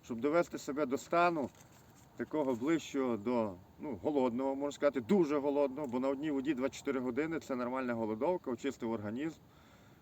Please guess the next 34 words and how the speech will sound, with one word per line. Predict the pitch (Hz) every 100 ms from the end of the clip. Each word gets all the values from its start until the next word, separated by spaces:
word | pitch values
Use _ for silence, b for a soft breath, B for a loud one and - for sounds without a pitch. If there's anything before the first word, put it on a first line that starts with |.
| B - -
просто | 110 127 123 123
ого-го. | 110 104 104 143 170 - - - - B B B B
І | 101
зараз | 156 185
будемо | 180 208 185
пробувати. | 220 214 147 101 -
Я | 82 143
вже | 160 170
прямо | 180 175 170
не | 156
слюнки | 160 180 - 156
течуть. | 135 - 101 - - - - - - - - -
Так | 170
течуть, | - 180 - 202
так | - -
спішив, | - 160 190 208 202 B B B B -
що | - 147 147 -
не | 131 147
знайшов | 160 147 185
відкривачки, | 170 - 160 170 165 147
будемо | 143 139 139
ножиком | 107 101 90
відкривати. | 82 - 82 82 - - - - - - - - - -
Ще | 120
покажу | 127 143 123 107
вам, | 104
як | 98
ножиком | 117 92 92
можна | 90 90 90
відкрити | 87 104 98
консерву, | 90 95 120 110 87
хто | - 95
не | 92
знає. | 92 82